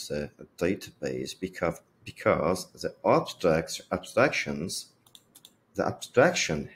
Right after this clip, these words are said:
has this persist, persist method, and all details, all subclasses, I would say, are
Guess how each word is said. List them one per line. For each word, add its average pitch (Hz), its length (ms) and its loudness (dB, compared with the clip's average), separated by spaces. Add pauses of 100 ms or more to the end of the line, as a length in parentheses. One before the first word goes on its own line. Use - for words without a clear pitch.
has 127 400 4
this 73 160 -4
persist, - 500 -6 (300)
persist 82 500 -2
method, - 400 -4 (360)
and 87 240 -6
all 165 380 8
details, 85 840 -2 (440)
all 123 400 4
subclasses, - 1120 -6 (160)
I - 60 -20
would - 140 -18
say, 64 300 -6 (520)
are 78 300 0